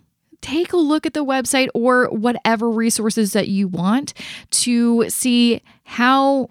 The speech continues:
can I support a charity. Maybe you haven't made any, you know, donations, or you want to volunteer, or you want to fundraise, you want to get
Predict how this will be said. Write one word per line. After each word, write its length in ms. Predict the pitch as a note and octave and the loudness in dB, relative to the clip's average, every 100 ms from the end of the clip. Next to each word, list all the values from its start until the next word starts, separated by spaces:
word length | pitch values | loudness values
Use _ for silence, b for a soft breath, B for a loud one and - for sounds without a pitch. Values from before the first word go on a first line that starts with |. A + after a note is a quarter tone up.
| A3 | -2
can 180 | B3 A#3 | 2 2
I 80 | |
support 400 | A3+ A3+ - G#3+ | 2 -2 0 0
a 20 | G#3 | 0
charity. 300 | C#4 B3 F3 | 0 0 0
Maybe 220 | F#3+ A3 | 0 2
you 80 | A3 | 2
haven't 320 | G#3+ A3 G#3+ | 2 0 2
made 260 | G#3+ G#3+ - | 2 2 0
any, 400 | G3 G3 G3 G3 | 0 2 2 2
you 100 | A3 F#3+ | 2 2
know, 100 | E3 | 2
donations, 720 | F3+ F3+ B3+ G4 A3+ G3+ - B B - | 0 0 -2 -4 -2 0 -2 B B 0
or 240 | A3+ G#3 | 2 2
you 260 | A3 A3+ G#3+ G3+ F3 | 2 2 2 0 0
want 260 | F#3 F#3+ - | 0 -2 -2
to 100 | G#3+ | -2
volunteer, 680 | G3 G#3 A#3+ - C#4 E4+ A#3+ | 0 2 0 0 -2 0 2
or 200 | - G3+ | 0 0
you 160 | G3 A3+ | 0 0
want 260 | G#3 A3+ | 0 -2
to 100 | B3+ | -2
fundraise, 680 | A#3 - A#3 D#4+ G3 D#3+ D#3+ | -4 -2 0 2 2 0 0
you 60 | A3+ | -2
want 160 | C4 | -2
to 80 | C4 | -2
get 380 | G3+ G#3+ G3+ | -4 -2 -4